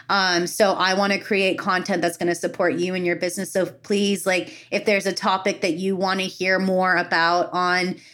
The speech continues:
YouTube or on the podcast, send me a D M. I'm gonna be doing more and more,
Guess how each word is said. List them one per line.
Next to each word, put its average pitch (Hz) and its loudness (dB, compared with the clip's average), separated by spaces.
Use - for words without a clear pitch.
YouTube 202 0
or 190 0
on 180 0
the 190 -2
podcast, 180 0
send 196 0
me 208 2
a 202 0
D 190 -2
M. 170 0
I'm 175 0
gonna 180 0
be 190 -2
doing 185 -2
more 180 0
and 180 0
more, 175 0